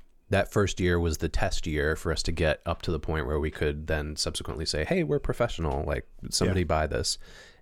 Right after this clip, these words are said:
Speaker 1: And I think it, it, it's true. It took us about a year to get really on point. Um,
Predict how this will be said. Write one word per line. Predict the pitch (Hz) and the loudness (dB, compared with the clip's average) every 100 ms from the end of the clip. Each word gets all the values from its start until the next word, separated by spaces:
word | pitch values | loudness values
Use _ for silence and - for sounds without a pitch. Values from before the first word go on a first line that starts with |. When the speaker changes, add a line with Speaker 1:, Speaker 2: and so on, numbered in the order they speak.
| - | 0
Speaker 1:
And | 90 87 80 78 82 - - 107 | 2 4 2 0 -4 -10 -4 0
I | |
think | 98 101 | 2 2
it, | 95 - _ | 0 -2 _
it, | 123 117 | 0 0
it's | 107 | 0
true. | - 165 85 | 2 4 4
It | 82 | 2
took | 151 | 2
us | 101 95 | 2 2
about | 85 85 | 4 4
a | 76 | 2
year | 82 78 - - - | 2 0 -2 -8 -6
to | - | -4
get | 82 80 - - - 110 | 0 2 0 -6 -8 -2
really | 104 95 87 | 2 2 2
on | 78 76 | 2 -2
point. | - 85 80 76 - - - - - - | -2 0 0 -2 -6 -14 -14 -16 -16 -2
Um, | 101 98 92 85 85 | 2 4 4 2 -2